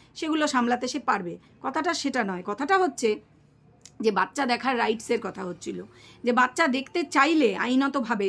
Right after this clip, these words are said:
তবে তো রাইটস পাওয়ার প্রশ্ন। সেটা না করে বারবারই আমরা শুনেছি, বিশিষ্ট মানুষ আমাদের বলেছেন যে কি করা হয়েছে, মিথ্যে মামলা করা হয়েছে। তো স্বাভাবিক, মিথ্যে মামলা যাগে-, যাদের এগেনস্টে করা হয়েছে তারা সেই কাজটি করেননি, অতএব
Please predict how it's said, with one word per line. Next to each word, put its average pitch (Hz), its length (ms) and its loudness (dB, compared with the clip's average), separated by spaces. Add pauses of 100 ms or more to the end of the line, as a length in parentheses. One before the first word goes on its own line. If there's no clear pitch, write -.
(100)
তবে 247 180 -2
তো 349 100 -4 (280)
রাইটস 262 380 -2
পাওয়ার 269 200 2
প্রশ্ন। 220 320 -8 (420)
সেটা 285 300 2
না 370 140 6 (120)
করে 240 180 0 (300)
বারবারই 285 440 0
আমরা 294 220 2
শুনেছি, 240 380 -4
বিশিষ্ট 277 380 -6
মানুষ 247 380 -2
আমাদের 220 300 0
বলেছেন 214 420 0 (460)
যে 277 140 2 (680)
কি 302 100 6
করা 320 300 6
হয়েছে, 349 260 0
মিথ্যে 294 380 4
মামলা 262 340 4
করা 208 200 -4
হয়েছে। 175 300 -10 (380)
তো 269 60 -6
স্বাভাবিক, 320 480 2
মিথ্যে 277 280 2
মামলা 285 300 4
যাগে-, 233 360 -2
যাদের 220 220 2
এগেনস্টে 269 380 -2
করা 214 300 0
হয়েছে 226 300 2
তারা 269 240 0
সেই 294 160 -4
কাজটি 277 320 0
করেননি, 294 420 4 (320)
অতএব 285 200 -2